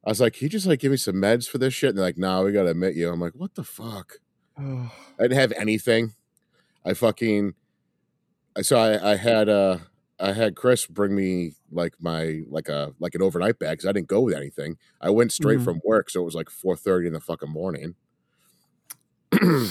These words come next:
Speaker 1: I get
Speaker 2: Damn.
Speaker 1: there. I don't have anything. I don't have a book. I don't have a magazine. It was, like, fucking eight hours of me staring at the fucking ceiling before I got my shit.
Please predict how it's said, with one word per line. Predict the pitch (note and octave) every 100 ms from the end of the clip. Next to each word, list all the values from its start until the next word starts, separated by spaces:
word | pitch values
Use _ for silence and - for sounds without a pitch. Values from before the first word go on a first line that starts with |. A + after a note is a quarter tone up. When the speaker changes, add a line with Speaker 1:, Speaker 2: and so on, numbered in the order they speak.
| - - _ _ _
Speaker 1:
I | -
get | F2+ D3+
Speaker 2:
Damn. | F#3
Speaker 1:
there. | A#2+ F#2 - -
I | G#2+
don't | A#2
have | A#2 G2 -
anything. | G2+ A2+ - F2+ F#2
I |
don't | F#2
have | G#2+
a | G2
book. | D2+ G#2+ G#2+ G#2
I |
don't | G2+
have | G2
a | F#2
magazine. | E2+ F#2+ F#2 E2 F2 - _ _ -
It |
was, | F#2+
like, | F#2+ F#2
fucking | A#2 G2+ G2+ -
eight | A2 F#2
hours | G2 G2+ F#2
of | F2+
me | F#2+
staring | - - F#2 F#2+
at | F2
the | E2
fucking | G2 F2 E2
ceiling | - F2+ F2+ D#2
before | C#2 - D#2
I |
got | D#2 D#2
my | D2+
shit. | - E2+ E2+